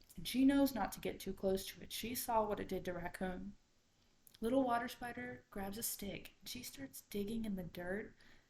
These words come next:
until she gets to the roots, and she pulls out an ember, and she starts to blow on it. And slowly, it gets brighter and brighter. The flames start to rise, and she's made her own little fire.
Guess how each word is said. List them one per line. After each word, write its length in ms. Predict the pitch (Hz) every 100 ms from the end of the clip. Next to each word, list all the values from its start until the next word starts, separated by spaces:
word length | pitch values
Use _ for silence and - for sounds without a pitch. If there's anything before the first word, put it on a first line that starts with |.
| -
until 260 | 196 254
she 180 | 254 262
gets 240 | 277 269
to 160 | - -
the 120 | 202 175
roots, 540 | 214 226 - - - - _ _ _ _ _ _ -
and 120 | 202
she 120 | 226
pulls 320 | 214 240 247
out 160 | 247 240
an 120 | 240
ember, 400 | 208 190 190 - - _ _
and 80 | -
she 100 | -
starts 360 | - - 233 -
to 80 | 247
blow 340 | - 208 202
on 140 | 196 190
it. 160 | 202 - _ _ _ _ _ _ _ _ _ _ _ _ _ - - -
And 80 |
slowly, 600 | 180 - 208 233 190 190 - _
it 100 | -
gets 180 | 233 -
brighter 680 | - - 202 208 220 233 240
and 160 | 233 220
brighter. 520 | 196 185 185 190 202 - _ _ - - -
The 80 |
flames 400 | 196 - 226 240
start 260 | - 247 220
to 100 | 220
rise, 520 | 202 196 208 226 240 -
and 240 | 214 220 214 -
she's 360 | - - 277 294
made 180 | 311 320
her 220 | - -
own 160 | 240 247
little 200 | 254 214
fire. 420 | - 233 247